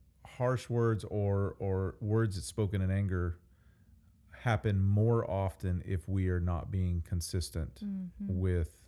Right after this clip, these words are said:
Speaker 1: um, the child's discipline, as we spoke about at, up front. So when you have just had it, then you let it rip, right? You
Speaker 2: Yeah.
Speaker 1: just say whatever comes to mind.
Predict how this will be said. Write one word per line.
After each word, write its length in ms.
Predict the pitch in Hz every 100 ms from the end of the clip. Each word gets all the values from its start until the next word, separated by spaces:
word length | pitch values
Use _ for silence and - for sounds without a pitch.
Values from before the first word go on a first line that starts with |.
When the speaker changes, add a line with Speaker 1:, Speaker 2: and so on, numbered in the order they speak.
| - _ _ -
Speaker 1:
um, 420 | 90 85 87 82 82
the 100 | 95
child's 360 | - 92 85 82
discipline, 600 | - 85 82 87 85 - - _ _ _ _ _ 110
as 180 | 90 87
we 80 |
spoke 320 | 82 - 95 90
about 260 | 87 76 - _ -
at, 180 | 92 - -
up 200 | 101 -
front. 280 | 113 113 78 - - _ _ _ -
So 720 | - 110 95 90 90 - -
when 220 | 107 101
you 160 | 95 90
have 220 | 98 90
just 340 | 92 123 127 -
had 440 | - 101 104 85
it, 280 | 76 - - _ _ _ _ _ _ _
then 300 | 95 98 95
you 420 | 90 90 87 87 82 _ _ _
let 320 | 92 92 90 87
it 100 | 55
rip, 300 | 78 - - -
right? 300 | 85 87 - -
You 160 | 92 85
Speaker 2:
Yeah. 100 | 82
Speaker 1:
just 300 | 87 - -
say 240 | 95 90
whatever 400 | 85 90 87 82
comes 320 | - 90 80
to 100 | -
mind. 300 | 85 80 76